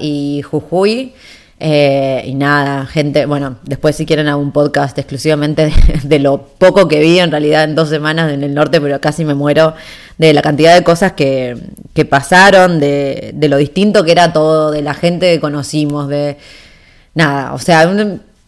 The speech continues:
es todo un mundo que me dejó bastante movilizada y me gustaría, que también lo estuve diciendo por ahí, perdón que me repito, pero obviamente digo un montón de cosas que digo en las redes, pero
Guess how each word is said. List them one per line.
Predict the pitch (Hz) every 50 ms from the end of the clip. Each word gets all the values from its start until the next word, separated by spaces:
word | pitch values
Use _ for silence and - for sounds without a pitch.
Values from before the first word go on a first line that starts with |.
| _ _ _ _
es | - - 202 202 - -
todo | 226 233 262 254
un | 220
mundo | 208 202 214 226 233 240 240 240 247 - - _ _ _ _ -
que | - 156 147 143 143 143 143 139
me | 139 139
dejó | 139 139 - - 170 170 170 175 180 180 170 160 156 147 135 123 - _ _ -
bastante | 151 139 139 - - 175 180 175 185
movilizada | 170 160 151 151 143 147 143 - - 175 170 180 196 196 185 175
y | 160
me | 147 143
gustaría, | 143 131 - 147 139 147 156 156 156 151 147 127 - -
que | 151 120
también | 139 139 143 151
lo | 147
estuve | 143 147 156 151
diciendo | 147 143 - 151 147 156 156
por | 139 139 139
ahí, | 139 143 147 147
perdón | - 139 143 156 185 202
que | 214 202
me | 165 151
repito, | 147 151 143 135 151 170 160 190 175
pero | 139 139 135 135 131 127 170 165 _ _ _ - -
obviamente | 143 143 143 143 139 143
digo | 143 147 143
un | 139
montón | 139 139 131 147 147 147
de | 147 135
cosas | - 151 139 160 156 -
que | - 139
digo | 135 139 143 147
en | 143
las | 143 139 -
redes, | 156 175 165 151 156 175 180 165 - - - - - - - - - - - _ _ _ - - -
pero | - 175 160 160 160 160 156 156 151 151 147 147 147 143 143 139 139 135 -